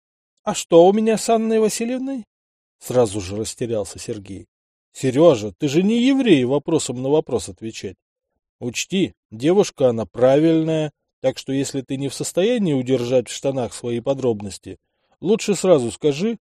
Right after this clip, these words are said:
вопрос решим. А честную девушку обижать я не позволю. При этих словах Звонарёв покраснел как маг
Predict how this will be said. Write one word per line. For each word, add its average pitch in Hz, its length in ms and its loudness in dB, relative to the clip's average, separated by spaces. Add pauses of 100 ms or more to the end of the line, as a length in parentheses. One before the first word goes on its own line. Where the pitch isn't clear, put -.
(160)
вопрос 175 400 0
решим. 135 420 -4 (400)
А 135 120 -4
честную 170 440 -4
девушку 107 500 -6
обижать 151 440 0
я 127 140 -6
не 110 100 -8
позволю. 131 560 -2 (680)
При 117 200 -4
этих 127 240 -8
словах 160 540 0
Звонарёв 160 680 0
покраснел 151 640 -4
как - 260 -8
маг 107 320 -10